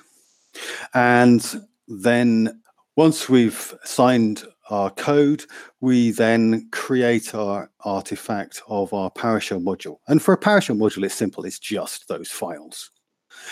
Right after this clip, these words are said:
And once that has been successfully created, it fires off a release. And a release says, "Take this artifact and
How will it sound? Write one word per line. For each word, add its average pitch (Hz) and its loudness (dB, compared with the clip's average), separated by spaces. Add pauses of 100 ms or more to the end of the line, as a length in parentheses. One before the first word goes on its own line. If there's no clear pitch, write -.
(180)
And 135 2
once 196 2
that 156 2
has - -4
been 131 -2
successfully - -10
created, 139 -6 (1700)
it 156 -2
fires 160 -2
off 131 -4
a 127 0
release. 120 -6 (680)
And 120 -6
a 131 0
release 160 0
says, 127 -4
"Take 196 0
this 135 -2
artifact 113 -6
and 98 -8